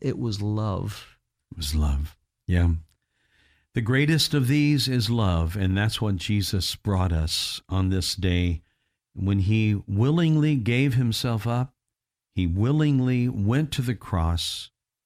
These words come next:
Speaker 2: he willingly allowed himself to be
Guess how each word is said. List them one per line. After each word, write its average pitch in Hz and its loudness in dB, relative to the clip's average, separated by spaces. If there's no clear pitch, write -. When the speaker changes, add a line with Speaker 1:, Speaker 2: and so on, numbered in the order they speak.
Speaker 2:
he 98 0
willingly 98 0
allowed 104 0
himself 104 -2
to - -6
be 98 0